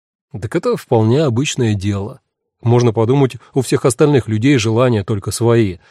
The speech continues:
а настроение всегда понятно, откуда взялось. Вовсе не обязательно быть двойником смотрителя маяка, чтобы ничего о себе толком не понимать и не иметь над собой власти. Просто я в курсе, как обстоят мои дела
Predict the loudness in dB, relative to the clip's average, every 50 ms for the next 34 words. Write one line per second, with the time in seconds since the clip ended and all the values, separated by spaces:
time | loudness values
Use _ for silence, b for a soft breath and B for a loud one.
0 | b b b -4 -2 -2 -2 -2 -2 -2 -2 0 0 0 0 2 0 -2 -4 -6
1 | -8 -6 -6 -6 -4 -4 -4 -4 -2 -2 -2 -2 -2 -4 -6 -6 b b b b
2 | -8 -8 -6 -6 -6 -4 -4 -4 -2 -2 -2 -2 -2 -4 -6 -10 -16 -20 _ _
3 | _ _ _ _ _ _ _ _ _ -6 -2 0 2 2 2 0 -2 -2 0 2
4 | 2 2 2 0 2 0 0 0 0 0 0 -2 -2 -4 -4 -4 -4 -4 -4 -2
5 | -2 -2 -2 -2 -2 0 0 0 0 0 0 0 0 0 -2 -2 -2 -2 -4 b
6 | b b -10 -6 -4 -2 -2 -2 -2 -4 -2 -2 -4 -4 -2 -2 0 0 0 0
7 | 0 -2 -2 -2 -2 -2 -4 -6 _ -4 -2 0 2 4 4 2 2 2 0 0
8 | 2 2 2 2 0 0 0 0 0 0 -2 -2 0 -2 -2 0 0 0 0 0
9 | 0 2 2 2 2 2 0 B B B B B 0 2 4 4 4 4 4 2
10 | 2 2 -2 0 2 0 2 4 2 2 2 0 -2 -2 -4 -6 -12 -18 -20 -20
11 | _ _ _ _ _ _ _ _ _ _ -6 -4 -4 -4 -4 -4 -4 -2 -2 -2
12 | -4 -4 -6 -8 -8 _ -4 -2 -2 -2 -4 -6 -4 -4 -4 -4 -4 -4 -4 -2
13 | -2 0 0 0 0 0 0 0 0 0 0 0 0 0 0 -2 -4 -8